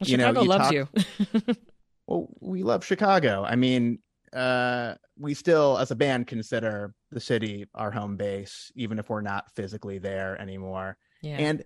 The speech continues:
Speaker 2: you know, like, I talk to anybody who's not from Chicago who visits it, and they just enjoy it, their trip every time. You know, it's such an, it's, I mean, like, listen, the city has its problems like any city,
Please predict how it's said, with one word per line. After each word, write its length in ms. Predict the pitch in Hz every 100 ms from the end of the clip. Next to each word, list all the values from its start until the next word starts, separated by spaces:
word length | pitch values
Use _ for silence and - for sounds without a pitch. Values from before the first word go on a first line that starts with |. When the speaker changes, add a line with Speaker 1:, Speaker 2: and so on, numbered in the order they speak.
| _ _
Speaker 2:
you 120 | 175
know, 60 | 175
like, 100 | 180
I 60 | 180
talk 280 | 202 214
to 140 | 160 104
anybody 680 | 110 117 117 127 123 143 135 _ _
who's 120 | 117
not 160 | 123 -
from 140 | 120
Chicago 360 | 120 117 113 113
who 120 | 110
visits 380 | 98 101 113 110
it, 160 | 120 -
and 120 | 113 113
they 80 | 113
just 400 | 120 113 - _ _ _ _ _ _ _ _
enjoy 540 | 113 110 107 113 107 101
it, 180 | 98 -
their 140 | 117 104
trip 400 | - 110 101 - -
every 320 | 110 104 101
time. 360 | 98 98 90 104
You 100 | 110
know, 240 | 107 104 107
it's 140 | 117 -
such 220 | 123 -
an, 280 | 113 107 - _ _ _ _ _ _ _ _ _ _ _ -
it's, 200 | 123 -
I 60 | 131
mean, 200 | 131 123
like, 180 | 120 -
listen, 280 | 131 123 113
the 100 | 107
city 300 | - 127 117
has 180 | 117 107
its 140 | 101
problems 480 | - 107 107 110 104
like 140 | 104 107
any 240 | 101 101
city, 400 | - 101 98 101